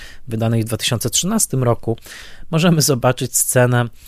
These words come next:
w której policja odbiera statui wolności kartę praw, którą ta statua trzyma, i jej pochodnie.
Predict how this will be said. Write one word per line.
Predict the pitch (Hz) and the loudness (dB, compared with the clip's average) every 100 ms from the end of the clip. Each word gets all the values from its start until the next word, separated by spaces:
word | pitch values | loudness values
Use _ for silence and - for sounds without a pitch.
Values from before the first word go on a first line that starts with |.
| - - - | -20 -20 -20
w | - | -18
której | - 120 120 120 | -4 2 2 2
policja | - 131 156 160 - 143 | 2 0 2 0 2 2
odbiera | 117 117 120 131 123 | 2 0 0 0 0
statui | 120 - 120 - 131 123 113 | -2 -4 -4 -2 -2 -2 -4
wolności | 110 107 104 110 117 - - - 104 - - - - | -2 0 0 0 -2 -2 -4 -4 -4 -8 -18 -20 -10
kartę | - 117 117 | -6 -4 -4
praw, | - 127 123 | 0 0 0
którą | - 117 107 104 | -4 -4 -4 -4
ta | 104 | -6
statua | - - 110 104 | -8 -8 -6 -4
trzyma, | - 123 117 110 | -4 -4 -2 -4
i | 117 110 | -4 -4
jej | 107 104 - - - - | -2 -2 -6 -18 -20 -8
pochodnie. | - - 127 110 92 82 | -4 2 2 2 0 -10